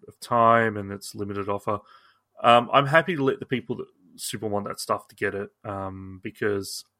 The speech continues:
if I bought it, I'd probably just sit around not playing it anyway. Um,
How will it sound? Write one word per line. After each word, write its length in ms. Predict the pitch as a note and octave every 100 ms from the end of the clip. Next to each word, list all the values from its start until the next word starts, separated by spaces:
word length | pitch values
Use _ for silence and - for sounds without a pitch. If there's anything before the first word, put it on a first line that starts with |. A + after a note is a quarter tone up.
| _ _ _
if 140 | -
I 80 | D3
bought 240 | A2+ A#2+ A2
it, 140 | G#2
I'd 160 | A2+ -
probably 260 | A#2 G#2
just 180 | G2 -
sit 120 | A#2
around 220 | G2+ G2
not 120 | F#2+ -
playing 240 | G#2+ F#2+
it 100 | F#2
anyway. 420 | F#2+ G2 G2 G2+ - _ - _ -
Um, 380 | A2+ G#2+ G#2